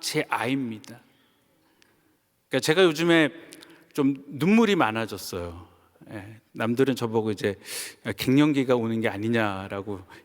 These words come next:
얘기하시는 분들도 계시는데, 가끔 이제 딸이 이제 대학을 가고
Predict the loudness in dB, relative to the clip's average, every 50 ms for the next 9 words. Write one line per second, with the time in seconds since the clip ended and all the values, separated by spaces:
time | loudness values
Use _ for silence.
0 | _ -6 0 2 2 2 2 -2 -4 -6 -4 -4 -4 -4 -2 -2 -2 -2 -4 -4
1 | -2 -4 -4 -4 -4 -4 -4 -4 -4 -2 -2 -4 -4 -4 -10 -18 -20 -20 -20 -20
2 | _ _ _ _ _ _ -4 -2 -2 0 0 2 4 4 4 6 6 4 4 4
3 | 2 2 4 4 2 2 2 2 0 0 0 0 2 2 4 4 2 2 2 2
4 | 0 -2 0 2 4 4 4 4